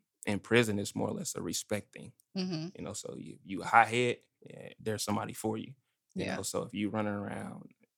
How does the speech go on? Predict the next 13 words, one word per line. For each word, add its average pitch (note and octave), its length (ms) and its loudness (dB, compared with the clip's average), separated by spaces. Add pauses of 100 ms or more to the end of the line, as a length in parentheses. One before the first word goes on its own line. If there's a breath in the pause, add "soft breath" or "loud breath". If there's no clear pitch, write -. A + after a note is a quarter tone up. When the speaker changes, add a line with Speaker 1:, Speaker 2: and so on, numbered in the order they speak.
(120)
Speaker 1:
and - 80 -4
not, A2 240 0
no A2 180 2
excuse A2+ 440 -2
me's A2 160 -2
and G#2 80 -6
stuff A2 200 -6
like - 220 -8
that, - 200 -6
there's - 200 -6
somebody - 300 -8
for - 240 -4
you. - 100 -8